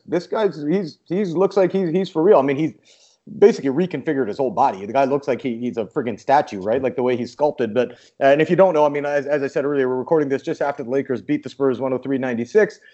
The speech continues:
Uh, Dwight Howard, awesome again today. Fourteen points, thirteen rebounds,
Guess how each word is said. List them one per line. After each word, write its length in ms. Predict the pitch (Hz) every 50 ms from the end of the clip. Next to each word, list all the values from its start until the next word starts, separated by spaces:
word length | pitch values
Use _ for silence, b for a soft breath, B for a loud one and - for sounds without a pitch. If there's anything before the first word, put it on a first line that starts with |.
| b b b -
Uh, 140 | 139 135 123
Dwight 280 | 113 151 208 208 175
Howard, 340 | 151 160 156 135 120 117 - - _ -
awesome 380 | 170 185 175 165 - 165 139
again 240 | 131 123 139 135 127
today. 240 | - 143 127 117 117
Fourteen 460 | 117 - 190 185 185 - 180 156 143
points, 360 | - - 160 151 135 123 -
thirteen 420 | _ 190 185 175 175 - 175 160 143
rebounds, 500 | 143 151 151 135 127 113 104 101 92